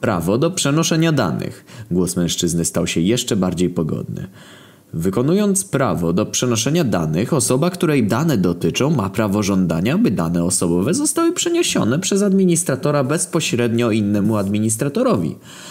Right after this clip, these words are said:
wyszeptałem zdanie zapamiętane ze szkolenia. "O ile jest to technicznie możliwe", dodałem z nadzieją w głosie.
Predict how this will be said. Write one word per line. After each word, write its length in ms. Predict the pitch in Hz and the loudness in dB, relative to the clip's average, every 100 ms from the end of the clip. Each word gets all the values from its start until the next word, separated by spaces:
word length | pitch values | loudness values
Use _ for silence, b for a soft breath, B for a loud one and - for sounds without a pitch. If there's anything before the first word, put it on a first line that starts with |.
| B B | B B
wyszeptałem 600 | 87 90 87 - 90 87 | -4 -2 -2 -2 0 0
zdanie 360 | 85 85 90 90 | 0 -2 0 0
zapamiętane 640 | 82 85 90 87 85 87 | -2 -2 -2 -2 -2 -2
ze 120 | 85 | -2
szkolenia. 520 | 85 - 76 55 50 50 B B B B - | -4 -2 -2 -4 -8 -12 B B B B -2
"O 120 | 120 | 2
ile 220 | 160 202 | 4 4
jest 220 | 202 - | 2 0
to 60 | 190 | -2
technicznie 680 | 190 175 170 156 170 165 - | -2 -2 -2 0 0 -2 -2
możliwe", 680 | 123 139 123 104 87 50 - - - - | -2 0 2 2 2 -2 -6 -14 -20 -8
dodałem 420 | 85 80 80 80 | -2 0 0 -2
z 80 | 80 | -4
nadzieją 380 | 82 80 82 76 | -4 -2 -2 -2
w 80 | 80 | -2
głosie. 420 | 71 - - 92 | -4 -4 -6 -10